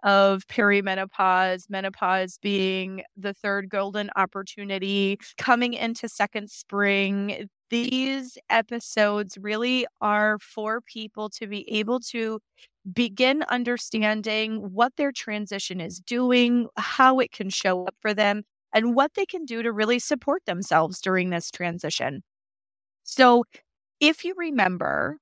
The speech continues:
or if you haven't had a chance to listen to it, definitely check out episode twenty-eight. But in episode twenty-eight, we look at the definition of menopause,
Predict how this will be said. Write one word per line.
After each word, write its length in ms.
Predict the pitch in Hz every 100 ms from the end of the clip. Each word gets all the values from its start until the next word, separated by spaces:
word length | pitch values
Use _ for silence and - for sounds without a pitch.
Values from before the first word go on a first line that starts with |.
| _ -
or 380 | 220 190 196 262
if 120 | 185
you 60 | -
haven't 300 | - 190 202
had 100 | 214
a 80 | 220
chance 300 | - 226 -
to 80 | 226
listen 340 | 180 - 175
to 220 | - 165
it, 160 | 185 -
definitely 500 | 196 - _ - -
check 260 | - 202
out 200 | 165 185 -
episode 460 | 190 190 - 202
twenty-eight. 680 | - 208 208 247 190 - - _ _ _ -
But 120 | 262
in 160 | 339 359 -
episode 420 | 254 277 - 220 214
twenty-eight, 760 | 196 190 190 - 175 180 - _
we 720 | 220 196 226 226 233 233 226 - -
look 280 | 214 254 -
at 120 | 285
the 80 | 220
definition 500 | 175 - 202 - 202
of 80 | 180
menopause, 720 | 170 175 - - 69 -